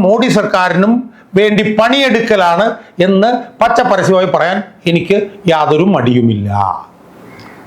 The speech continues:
പുറമേ, പുറമേ കമ്മ്യൂണിസ്റ്റുകാരനാണ്, പക്ഷെ ചെയ്യുന്ന പണി മോഡി സർക്കാരിനും ബി ജെ പിക്കും അവരുടെ നയങ്ങൾക്കും അനുകൂലമാണ്. ഈ യുദ്ധവുമായി ബന്ധപ്പെട്ടൊക്കെ തന്നെ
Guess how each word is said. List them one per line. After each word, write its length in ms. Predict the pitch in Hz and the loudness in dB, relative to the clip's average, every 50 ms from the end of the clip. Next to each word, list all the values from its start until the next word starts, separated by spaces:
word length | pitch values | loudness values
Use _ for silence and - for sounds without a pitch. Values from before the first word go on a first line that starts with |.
| - - - - - - - - - - - - - | -20 -20 -20 -20 -20 -20 -20 -20 -20 -20 -14 -4 -2
പുറമേ, 300 | 247 269 277 277 294 294 285 285 277 247 - 175 | 0 0 2 2 2 2 2 2 0 0 2 2
പുറമേ 280 | 220 254 277 277 285 294 277 | 2 2 4 2 2 2 2
കമ്മ്യൂണിസ്റ്റുകാരനാണ്, 720 | 269 262 269 269 269 254 262 262 262 247 240 240 233 226 226 220 - - - _ _ _ _ _ _ _ - - - - - - - - - - - - | 2 2 2 2 2 2 2 2 2 2 2 0 0 0 -2 -6 -8 -16 -20 _ _ _ _ _ _ _ -20 -20 -20 -20 -20 -20 -20 -20 -20 -18 -8 -4
പക്ഷെ 180 | - 208 - 240 233 233 | -2 0 0 0 0 0
ചെയ്യുന്ന 300 | 240 262 294 285 285 285 - - | 0 0 2 2 2 2 2 2
പണി 220 | 226 226 226 254 277 294 359 - - - - - - - - - - - - - - - - 208 | 2 2 2 2 0 -2 -2 -6 -10 -14 -20 -20 -20 -20 -20 -20 -20 -20 -20 -20 -16 -4 0 2
മോഡി 180 | 226 254 247 247 165 - | 2 2 2 0 0 0
സർക്കാരിനും 480 | - 214 214 208 208 208 214 247 269 285 262 - - - - - - - - | 0 0 0 2 2 2 2 0 0 0 -2 -4 -8 -16 -20 -18 -6 -2 0
ബി 100 | 240 240 226 208 | 0 2 2 2
ജെ 80 | 214 196 208 | 2 2 2
പിക്കും 260 | 202 - - 240 247 254 - - - - - - - - 185 | 0 2 2 0 0 0 -4 -6 -14 -20 -20 -14 -4 -2 0
അവരുടെ 240 | 214 220 202 214 208 196 | 0 0 0 0 0 0
നയങ്ങൾക്കും 520 | 185 180 185 185 190 180 175 175 247 240 240 - - 151 | 0 0 0 0 0 0 0 0 0 0 -2 -2 -2 -2
അനുകൂലമാണ്. 540 | 143 147 127 131 127 110 92 90 - - - - - - 123 - - - - - - - - - - - - - - - 214 | 0 0 2 2 2 0 0 -4 -6 -10 -14 -20 -14 -14 -14 -14 -14 -20 -20 -20 -20 -20 -20 -20 -20 -20 -20 -14 -4 -2 0
ഈ 40 | 226 240 | 0 2
യുദ്ധവുമായി 480 | 220 - 254 262 269 262 269 269 262 254 254 | 2 2 2 2 2 2 2 2 2 2 0
ബന്ധപ്പെട്ടൊക്കെ 520 | 247 240 247 233 262 - 254 247 - 262 254 269 | 0 2 2 0 2 0 0 0 0 0 0 0
തന്നെ 200 | 247 247 269 | 2 2 0